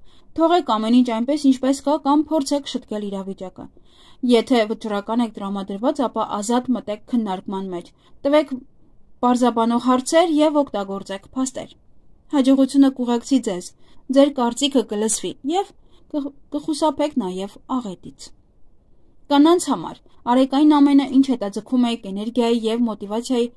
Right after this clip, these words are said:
բացակայության պատճառով։ Եղեք ավելի մոտ ձեր ընտրյալի հետ,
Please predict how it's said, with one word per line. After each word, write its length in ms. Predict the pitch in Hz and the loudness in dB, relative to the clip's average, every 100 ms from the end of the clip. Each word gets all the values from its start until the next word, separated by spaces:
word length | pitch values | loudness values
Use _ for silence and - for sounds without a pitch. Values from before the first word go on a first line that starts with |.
| - | -4
բացակայության 760 | 262 262 269 - 170 170 202 202 | -2 0 -2 -4 -8 -8 -10 -10
պատճառով։ 420 | 185 180 180 180 - - - _ _ _ | -12 -12 -14 -16 -20 -20 -20 _ _ _
Եղեք 320 | 311 302 294 262 | 2 4 4 4
ավելի 300 | 247 247 254 | 4 4 4
մոտ 320 | 240 247 247 | 4 2 -2
ձեր 280 | 226 247 233 | 0 0 0
ընտրյալի 480 | 226 226 214 214 226 | -6 -6 -6 -4 -6
հետ, 220 | 220 - | -6 -10